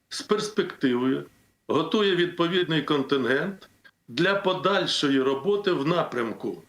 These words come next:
якщо не окупації Закарпатської області, то створення там національно-територіальної автономії, яка згодом проголосить про незалежність і попроситься в склад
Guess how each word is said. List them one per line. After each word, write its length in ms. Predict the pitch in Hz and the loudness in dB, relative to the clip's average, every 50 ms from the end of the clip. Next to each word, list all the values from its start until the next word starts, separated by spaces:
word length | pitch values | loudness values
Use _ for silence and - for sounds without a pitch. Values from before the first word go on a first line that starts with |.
| _ _ _ _ _ _ _ _ _ - _ _ _ _ _ _ _ _ _ _ _ _ | _ _ _ _ _ _ _ _ _ -20 _ _ _ _ _ _ _ _ _ _ _ _
якщо 420 | - 131 165 160 - - - 190 175 | -4 -4 -2 -2 -2 0 0 2 2
не 120 | 175 175 | 2 2
окупації 760 | 175 175 165 - 185 175 175 208 214 226 220 - - 170 151 | 2 2 2 0 0 0 2 0 0 0 0 0 0 0 2
Закарпатської 840 | 135 135 131 123 - 135 120 - - 123 107 101 - - - 120 107 | 2 0 -2 -2 0 -2 -2 -2 -2 -2 -2 -2 -4 -8 -8 -4 -4
області, 540 | 101 92 90 90 87 92 98 98 - - 117 - - | -4 -4 -4 -8 -8 -10 -12 -12 -10 -10 -10 -4 -2
то 280 | - 175 175 156 - - - - - | 0 0 0 -2 -4 -8 -14 -14 -10
створення 640 | - - - - 170 190 202 202 202 185 180 175 165 | -10 -4 -2 0 0 2 2 2 2 2 2 0 0
там 420 | 165 - 175 165 170 165 160 151 143 - - _ _ _ _ _ _ _ _ _ _ _ _ _ | 0 0 0 2 2 2 0 -2 -4 -6 -12 _ _ _ _ _ _ _ _ _ _ _ _ _
національно-територіальної 1500 | - 143 160 160 - - 175 175 185 196 190 180 175 - - 170 156 160 156 - 165 160 160 160 156 151 139 135 131 131 139 - | -2 -2 -2 0 0 0 2 2 2 2 2 2 2 2 2 2 0 2 2 2 2 2 2 2 2 2 2 0 0 0 0 0
автономії, 880 | 139 135 120 - - 143 139 165 208 226 226 202 147 113 95 95 92 - - - _ - _ _ | -2 -2 0 0 0 2 2 2 2 2 2 0 0 -2 -2 -4 -8 -12 -18 -20 _ -20 _ _
яка 340 | 131 156 175 170 - - - | 0 0 0 2 0 0 2
згодом 580 | - 135 135 143 156 147 127 135 120 110 104 101 - _ _ _ _ | 2 2 2 2 2 2 2 0 -2 -2 -6 -10 -14 _ _ _ _
проголосить 800 | - 139 139 135 147 143 139 139 123 - - - - _ - - _ _ | 0 0 2 2 2 2 2 2 0 -2 -6 -10 -14 _ -20 -20 _ _
про 160 | _ 135 135 127 | _ -2 0 0
незалежність 920 | 123 120 113 131 131 143 170 196 208 185 - 208 202 180 - - - - - - - - _ - | 0 0 2 2 2 2 2 2 0 0 -2 -2 -4 -4 -4 -10 -16 -20 -20 -20 -20 -18 _ -2
і 100 | 226 202 | -2 0
попроситься 920 | - 175 156 - - 214 - 233 - - 190 170 - - - 175 170 160 165 - | 2 0 0 0 2 2 2 2 0 0 -2 -4 -4 -2 -2 0 0 -2 -4 -8
в 60 | - - | -10 -10
склад 520 | - - 147 139 151 156 156 156 - - | -4 -2 0 2 2 2 0 -2 -4 -12